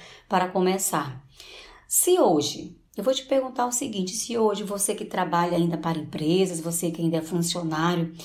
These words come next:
perdesse o seu emprego, ou você que é empreendedor,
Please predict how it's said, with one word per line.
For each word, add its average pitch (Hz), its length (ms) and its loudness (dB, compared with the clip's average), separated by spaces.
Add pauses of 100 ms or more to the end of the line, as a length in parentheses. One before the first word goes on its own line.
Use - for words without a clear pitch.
(300)
perdesse 247 520 2
o 226 60 -6
seu 262 260 4
emprego, 165 640 -2 (120)
ou 196 140 2
você 220 400 0
que 214 100 -4
é 190 40 0
empreendedor, 185 880 0